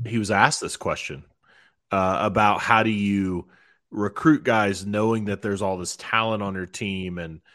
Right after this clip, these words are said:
um, he was asked this question in the, b-, heading, uh, up to the college football playoff, and there's, there's clips of it on Twitter that you can find.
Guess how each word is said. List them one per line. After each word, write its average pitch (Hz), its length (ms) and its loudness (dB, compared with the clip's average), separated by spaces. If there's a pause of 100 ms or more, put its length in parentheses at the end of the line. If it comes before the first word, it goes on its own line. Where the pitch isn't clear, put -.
(280)
um, 98 400 -4 (100)
he 143 140 0
was 151 120 0
asked 156 200 4
this 143 140 -4
question 117 380 -2
in 104 160 -6
the, 98 220 -8
b-, 98 160 -10
heading, 110 400 -2 (100)
uh, 92 340 -2
up 107 260 -4
to 98 260 -2
the 92 100 -4
college 92 320 -4
football 87 320 -8
playoff, 95 460 0
and 90 120 -6
there's, 92 260 -8 (140)
there's 92 220 -6
clips - 300 -8
of 87 120 -4
it 82 60 -6
on 82 200 -10
Twitter 87 320 -8
that 78 100 -10
you 73 100 -12
can - 140 -20
find. 80 400 -12